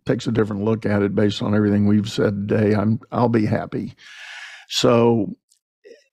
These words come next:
tell everybody the best way to get a hold of you if they're interested in knowing more about your program and, and ways that you can help them and,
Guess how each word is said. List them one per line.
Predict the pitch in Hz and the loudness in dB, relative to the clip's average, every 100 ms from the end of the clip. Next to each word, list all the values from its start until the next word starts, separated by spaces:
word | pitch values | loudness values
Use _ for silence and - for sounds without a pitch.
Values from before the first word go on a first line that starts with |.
| - | -2
tell | 190 196 | 4 6
everybody | 185 139 139 127 | 6 4 4 2
the | 110 | 2
best | 123 131 | 0 0
way | 139 123 | -2 0
to | 113 | 2
get | 113 | 2
a | 104 | 2
hold | 131 139 | 2 2
of | 110 | 2
you | 107 104 | 0 2
if | 107 - | 0 2
they're | 127 117 | 2 4
interested | 110 110 - 123 107 | 2 0 -2 2 4
in | 104 | 6
knowing | 113 117 107 | 6 6 4
more | 110 117 113 | 4 4 4
about | 107 104 | 2 -2
your | 101 120 123 117 95 - | 2 4 4 4 0 0
program | 127 120 113 113 110 110 | 0 2 2 2 2 2
and, | 104 101 | 2 0
and | 104 104 104 | 0 0 2
ways | 107 110 110 110 - | 4 4 4 2 0
that | 110 104 - | 0 0 0
you | 113 110 | 0 2
can | 110 101 | 0 0
help | 98 110 104 - | 2 2 2 0
them | 117 110 110 104 | 0 2 4 4
and, | 101 107 | 4 0